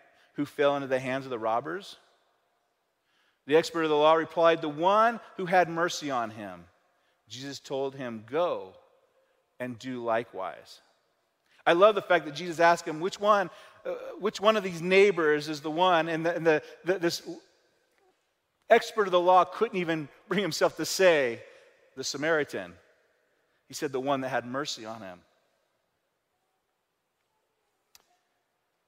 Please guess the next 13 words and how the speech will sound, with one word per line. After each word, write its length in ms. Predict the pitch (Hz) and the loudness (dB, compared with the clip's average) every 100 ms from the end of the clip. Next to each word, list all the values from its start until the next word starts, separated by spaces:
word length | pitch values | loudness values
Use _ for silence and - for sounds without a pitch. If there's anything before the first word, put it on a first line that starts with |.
| _ _ | _ _
See, 180 | - 196 | -8 -4
in 120 | 190 | -4
Scripture, 400 | - 247 - 247 | -4 -6 -6 -2
what 120 | 214 | -2
you're 100 | 226 | -2
gonna 180 | 220 247 | -6 -8
see 200 | - 190 | -8 -4
is 140 | 175 | -4
Jesus 380 | 127 151 196 185 | -4 -10 -10 -10
casts 420 | - 185 151 143 | -8 -4 -4 -4
a 80 | 151 | -10
wide 380 | 135 135 131 131 | -6 -4 -4 -8
net. 460 | 135 107 - _ | -10 -10 -12 _